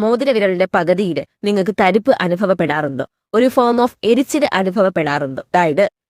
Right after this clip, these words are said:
നിങ്ങൾക്ക് അസഹനീയമായ തരിപ്പ് ഈ പറയുന്ന ഭാഗത്തുകളിൽ ഉണ്ടെങ്കിൽ അത് കാർപ്പൽ ടണൽ സിൻഡ്രോം കാരണമാണ്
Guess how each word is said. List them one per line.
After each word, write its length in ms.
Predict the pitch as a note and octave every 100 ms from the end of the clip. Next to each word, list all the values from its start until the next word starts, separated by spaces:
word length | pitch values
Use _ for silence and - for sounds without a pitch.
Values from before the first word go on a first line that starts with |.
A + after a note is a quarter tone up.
| -
നിങ്ങൾക്ക് 400 | A3 A#3 A3 B3 -
അസഹനീയമായ 800 | G3 G3 A#3+ C4 D4 D4+ C4+ B3
തരിപ്പ് 520 | A#3+ G#3+ E3+ E3 G#3+ -
ഈ 140 | C#4 D4+
പറയുന്ന 400 | B3 G#3+ G#3+ G#3+
ഭാഗത്തുകളിൽ 760 | G#3 G#3 F3+ G3 - F#3+ F#3 F3+ -
ഉണ്ടെങ്കിൽ 540 | C#3+ D#3 C#3 C3+ F3 - _ _
അത് 340 | E3 D#3+ B3+ - -
കാർപ്പൽ 380 | E3+ F3 - C#4+
ടണൽ 200 | B3 G#3
സിൻഡ്രോം 480 | A3 F#3 F3 G#3 C4+
കാരണമാണ് 580 | A3+ D#3 D3 D3 C3+ D4